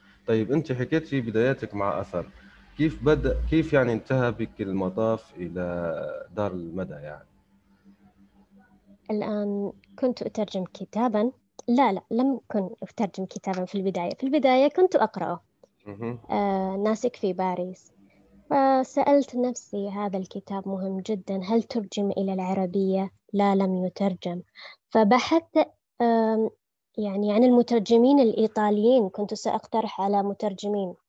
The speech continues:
Speaker 2: آخرين، لكني لم أتوصل إلى طريقة، آه، لأطلعهم على هذا الكتاب.
Speaker 1: مم.
Speaker 2: فتذكرت أني أساسًا أنا أتعلم الإيطالية، فلماذا لا أبدأ بنفسي أن أكون أنا التغيير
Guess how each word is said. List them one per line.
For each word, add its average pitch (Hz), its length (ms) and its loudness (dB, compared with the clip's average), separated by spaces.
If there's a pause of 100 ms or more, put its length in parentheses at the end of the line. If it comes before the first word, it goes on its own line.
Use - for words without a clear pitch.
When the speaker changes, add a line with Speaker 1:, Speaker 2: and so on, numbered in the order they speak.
(180)
Speaker 2:
آخرين، 196 720 -4
لكني 190 680 -6
لم 202 140 -2
أتوصل 196 680 -4
إلى 190 420 -2
طريقة، 202 500 0 (720)
آه، 185 360 -2 (1120)
لأطلعهم 269 560 4
على 190 160 2
هذا 190 320 0
الكتاب. 175 460 -6 (440)
Speaker 1:
مم. 101 400 -12 (420)
Speaker 2:
فتذكرت 262 1040 4
أني 320 280 4
أساسًا 349 380 2
أنا 262 300 2
أتعلم 226 500 0
الإيطالية، 196 600 0
فلماذا 285 600 4
لا 269 140 4
أبدأ 220 220 0
بنفسي 214 500 -2
أن 196 120 -2
أكون 214 320 -6
أنا 262 140 2
التغيير 214 600 -2